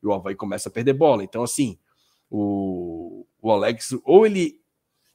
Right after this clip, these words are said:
treina uma bola longa, o, o, o gol que o City fez agora, né, o, no, no Arsenal,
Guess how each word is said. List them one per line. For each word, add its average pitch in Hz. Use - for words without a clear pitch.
treina 170
uma 127
bola 127
longa, 196
o, 160
o, 202
o 185
gol 226
que -
o 135
City -
fez -
agora, 123
né, 104
o, 87
no, 90
no 98
Arsenal, 113